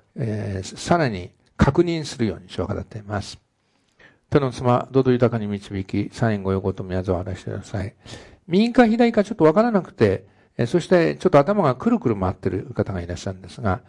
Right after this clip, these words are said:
えー、そのことを感謝し、具体的に祈り、待ちま-、待つように。時が来た時に明確に主が、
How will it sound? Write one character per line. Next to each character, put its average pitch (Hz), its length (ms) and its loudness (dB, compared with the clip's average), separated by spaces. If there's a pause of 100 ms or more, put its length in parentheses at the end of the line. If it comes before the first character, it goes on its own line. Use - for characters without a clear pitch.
(360)
え 104 220 2
ー、 101 40 0
そ 185 140 -2
の 196 100 4
こ 208 100 2
と 165 180 6
を 110 60 4
感 156 260 -2
謝 95 140 -2
し、 92 300 -6
具 127 100 -2
体 190 200 4
的 202 160 0
に 160 260 -4
祈 151 280 2
り、 - 220 -6
待 117 200 0
ち 185 60 -8
ま-、 196 320 2
待 175 180 0
つ 147 100 -6
よ 85 180 -8
う - 40 -20
に。 - 60 -20 (400)
時 220 240 -2
が 262 100 2
来 - 80 -4
た - 100 6
時 104 200 -4
に 87 120 -16
明 190 300 4
確 196 280 0
に 170 140 -4
主 - 180 -8
が、 107 240 0